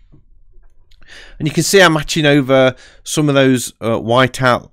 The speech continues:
outlines that I put on earlier. I've sort of hatched on them to just throw them back into the shadows a little bit. And you can see now it's really taking shape where I've got all the shadow on the left-hand side,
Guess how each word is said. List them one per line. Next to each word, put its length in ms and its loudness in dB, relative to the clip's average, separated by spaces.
outlines 580 -2
that 140 -8
I 80 -6
put 240 -8
on 180 -4
earlier. 500 -2
I've 120 -20
sort 160 -10
of 80 -4
hatched 260 -8
on 160 -6
them 220 -4
to 120 -18
just 240 -12
throw 240 2
them 220 -2
back 220 -12
into 180 -8
the 60 -12
shadows 500 -4
a 40 -8
little 220 -4
bit. 300 -4
And 100 -10
you 60 -10
can 100 -6
see 240 0
now 220 2
it's 160 -6
really 260 0
taking 420 -6
shape 480 -4
where 160 0
I've 140 -2
got 260 -12
all 240 0
the 80 -4
shadow 440 0
on 100 -2
the 120 -4
left-hand 380 -6
side, 540 -2